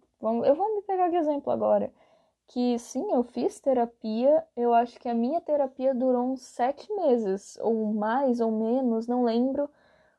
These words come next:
Porque eu tive um tempo que eu fiz intensi-, intensivo é forte, mas meio que toda semana eu ia lá e conversava com a minha psicóloga.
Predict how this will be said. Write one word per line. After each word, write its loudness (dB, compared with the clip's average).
Porque 2
eu 0
tive -6
um 0
tempo 0
que -10
eu -4
fiz -2
intensi-, -2
intensivo -6
é -2
forte, 2
mas -6
meio -2
que -6
toda 2
semana -2
eu 4
ia 4
lá 2
e -8
conversava 0
com -6
a -2
minha -2
psicóloga. 0